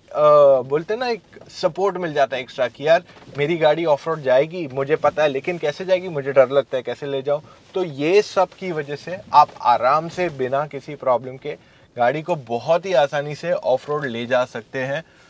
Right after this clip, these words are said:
कोई स्ट्रेस नहीं, कोई प्रॉब्लम नहीं। हाँ, unless आप एक, you know, बहुत ऊंची चढ़ान पे चढ़ो तो आपको एक एक्सपर्ट ज़रूर लगेगा जहाँ पे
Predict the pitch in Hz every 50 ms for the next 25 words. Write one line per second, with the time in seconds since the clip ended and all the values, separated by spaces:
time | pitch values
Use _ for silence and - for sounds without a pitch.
0 | _ _ _ _ - 185 190 196 220 226 214 - - - 190 185 185 - - -
1 | 175 175 175 180 165 - - 156 160 165 185 165 - 165 151 147 143 143 151 147
2 | 143 143 147 151 160 156 151 - _ _ - - _ - - _ _ _ - 165
3 | 175 175 156 - - 135 143 143 147 156 165 - - 151 147 147 - 160 151 139
4 | - - 135 135 151 160 - 120 113 117 139 135 151 143 131 - 101 - - 139
5 | 127 120 120 135 139 143 147 135 147 135 147 190 214 - - - - _ _ -
6 | 202 208 196 190 185 - 214 208 202 - 190 147 - - - - _ 180 190 202
7 | 196 165 143 147 139 135 151 - 156 143 131 135 131 123 135 - - _ _ _
8 | _ _ - 120 131 131 127 131 120 - 139 139 135 131 131 135 -